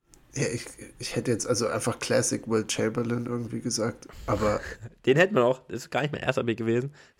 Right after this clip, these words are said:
Speaker 2: Mein Pick war Oscar Robertson,
Speaker 1: Ah.
Speaker 2: der auch schon mal eine Triple-Double-Season hatte
Speaker 1: Ja.
Speaker 2: vor Westbrook.
Speaker 1: Ja.
Speaker 2: Der war's aber tatsächlich nicht. Es war neunzehnhundertvierundsiebzig Nate Thurmond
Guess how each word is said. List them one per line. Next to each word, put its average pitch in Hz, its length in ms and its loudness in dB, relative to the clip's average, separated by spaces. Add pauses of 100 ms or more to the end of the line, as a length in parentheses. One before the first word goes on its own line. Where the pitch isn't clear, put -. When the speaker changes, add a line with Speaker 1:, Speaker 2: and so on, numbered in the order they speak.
(160)
Speaker 2:
Mein 113 340 0
Pick - 260 0
war 104 140 2
Oscar 104 220 -2
Robertson, 113 560 4
Speaker 1:
Ah. 131 140 -2
Speaker 2:
der 104 200 6
auch 110 40 2
schon 123 140 -2
mal 104 120 4
eine 104 400 2 (280)
Triple-Double-Season 143 920 4
hatte 117 320 0 (120)
Speaker 1:
Ja. 113 260 0
Speaker 2:
vor 107 360 6
Westbrook. 117 480 0 (200)
Speaker 1:
Ja. 117 160 -6 (240)
Speaker 2:
Der 107 160 4
war's 101 160 -2
aber 92 120 -4
tatsächlich 101 520 -8
nicht. 104 260 -2 (460)
Es - 160 -6
war 101 400 6 (960)
neunzehnhundertvierundsiebzig 104 1900 2
Nate 117 340 4
Thurmond 123 760 2